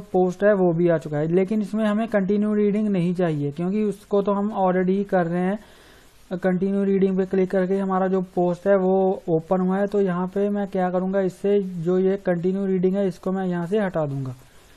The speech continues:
ठीक है जी, इसको मैं यहाँ से हटा दूँगा continue reading को। और अब मैं आपको reason बताता हूँ कि मैंने यहाँ पे nap bar को separately क्यों ऐड किया है, क्योंकि nap bar में हम दो buttons create करेंगे, एक एडिट का और एक delete का। तो blog detail में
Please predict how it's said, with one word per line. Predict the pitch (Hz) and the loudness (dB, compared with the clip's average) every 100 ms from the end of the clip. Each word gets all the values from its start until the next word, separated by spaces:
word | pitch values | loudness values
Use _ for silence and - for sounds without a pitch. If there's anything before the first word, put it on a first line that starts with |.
| - - - - | -20 -20 -20 -8
ठीक | 175 180 | -2 0
है | |
जी, | 202 208 | 0 -4
इसको | 196 - 202 | -6 -4 -2
मैं | 196 | -2
यहाँ | 190 185 | -2 -2
से | 180 190 | -2 -2
हटा | 180 170 | -2 -2
दूँगा | 160 185 190 | -2 -4 -2
continue | 190 180 190 196 | -2 0 -2 -2
reading | 196 196 196 | -2 0 0
को। | 214 226 - - - - - | -2 -2 -6 -20 -20 -20 -2
और | 208 214 | 0 4
अब | 208 220 | 4 4
मैं | 240 | 2
आपको | 226 214 226 | 0 2 2
reason | 214 214 | 4 0
बताता | 220 208 196 | 0 0 0
हूँ | 208 220 | 0 0
कि | 233 | 0
मैंने | 208 208 | 0 0
यहाँ | 214 202 196 | 2 0 2
पे | 220 214 | 0 2
nap | 202 190 | 2 2
bar | 190 196 | 2 2
को | 220 | 0
separately | 202 180 190 190 190 208 | 0 0 2 0 0 -2
क्यों | 202 208 202 | -2 0 0
ऐड | 190 175 | 0 0
किया | 170 | 0
है, | |
क्योंकि | 170 190 202 247 | 0 -2 -2 0
nap | 202 196 | 2 2
bar | 185 202 | 2 2
में | 208 220 | 2 0
हम | 220 202 | 0 2
दो | 208 208 | 4 4
buttons | 196 190 208 202 | 4 2 -2 -2
create | 208 202 202 | 2 2 2
करेंगे, | 185 180 214 208 | 0 0 2 2
एक | 202 | 0
एडिट | - 165 165 180 | 0 0 0 0
का | 214 | 2
और | 208 208 | 4 4
एक | 202 180 | 0 0
delete | 160 147 143 | 0 -2 -4
का। | 139 - - - - - - - | -8 -12 -20 -20 -20 -20 -2 4
तो | 233 190 | 4 4
blog | 180 190 196 220 | 2 6 8 6
detail | 233 214 226 226 | 4 4 4 4
में | 226 233 254 | 2 2 2